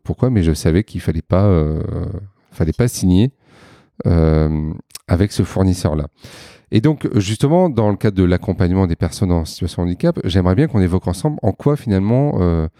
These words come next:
se connecter, euh, à notre intuition peut avoir un intérêt, euh, pour les professionnels, pour les, euh, les managers, euh, dans le cadre, ben, voilà, de, de l'autonomie, la responsabilisation des équipes,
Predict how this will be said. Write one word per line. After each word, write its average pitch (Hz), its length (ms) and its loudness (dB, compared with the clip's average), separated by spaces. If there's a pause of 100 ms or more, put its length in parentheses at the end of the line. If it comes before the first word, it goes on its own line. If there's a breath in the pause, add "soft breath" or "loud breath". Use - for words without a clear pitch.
(260 soft breath)
se - 160 -2
connecter, 123 800 2
euh, 87 300 4
à 90 100 2
notre 92 240 2
intuition - 520 -2 (140)
peut 117 100 2
avoir 101 340 2
un 87 80 2
intérêt, 90 500 0 (460 soft breath)
euh, 92 100 -4
pour 117 160 2
les 101 80 2
professionnels, 95 800 -2 (100)
pour 95 240 0
les, 85 320 4
euh, 78 280 2 (600 soft breath)
les 85 240 0
managers, 85 640 2 (180)
euh, 82 300 0
dans 80 180 -2
le 78 100 -4
cadre, 104 340 0
ben, 76 180 0
voilà, 76 240 0
de, 78 280 -2 (720 soft breath)
de 92 80 2
l'autonomie, 113 520 4
la 104 120 2
responsabilisation 87 760 -2
des 78 140 -6
équipes, - 340 -10